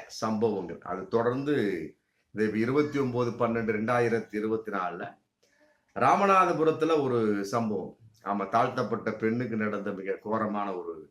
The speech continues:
பாலியல் துன்புறுத்தலான ஒரு சம்பவம். அடுத்து வில்லிவாக்கத்துல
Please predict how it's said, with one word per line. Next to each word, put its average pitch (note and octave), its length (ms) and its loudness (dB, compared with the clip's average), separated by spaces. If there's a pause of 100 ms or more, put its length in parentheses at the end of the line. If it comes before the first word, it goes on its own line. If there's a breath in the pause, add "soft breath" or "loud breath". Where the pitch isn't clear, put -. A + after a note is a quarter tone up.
(400)
பாலியல் G#2 380 0
துன்புறுத்தலான G#2+ 680 0
ஒரு E2+ 120 -8 (100)
சம்பவம். D#2 440 -10 (460 soft breath)
அடுத்து B2 400 0
வில்லிவாக்கத்துல D3 720 0